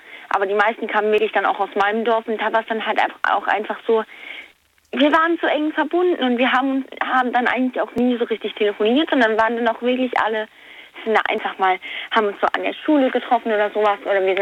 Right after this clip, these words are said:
ha-, haben auch einfach mal wirklich auch irgendwie so geklingelt und haben einfach mal so gefragt, ob man Zeit hat. Und dann kam dann so die Zeit mit den Handys, wo, wo es dann einfach alles so wurde, dass man heutzutage einfach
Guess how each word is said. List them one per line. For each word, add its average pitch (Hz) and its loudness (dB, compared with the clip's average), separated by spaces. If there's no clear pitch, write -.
ha-, 202 0
haben 214 0
auch - -2
einfach 220 -4
mal 208 0
wirklich 214 -4
auch 208 0
irgendwie 202 0
so 196 0
geklingelt 233 0
und 214 0
haben 214 2
einfach 214 -2
mal 196 2
so 202 -4
gefragt, 247 -2
ob - 0
man 214 0
Zeit 214 0
hat. 196 0
Und 214 -2
dann 285 6
kam 302 2
dann 277 0
so 269 2
die 226 -2
Zeit 220 -2
mit 202 -6
den 185 0
Handys, 262 2
wo, 220 0
wo 214 0
es 208 -4
dann 196 0
einfach 196 -2
alles 196 0
so 202 0
wurde, 202 4
dass 202 -4
man 190 -4
heutzutage 202 -2
einfach 196 -2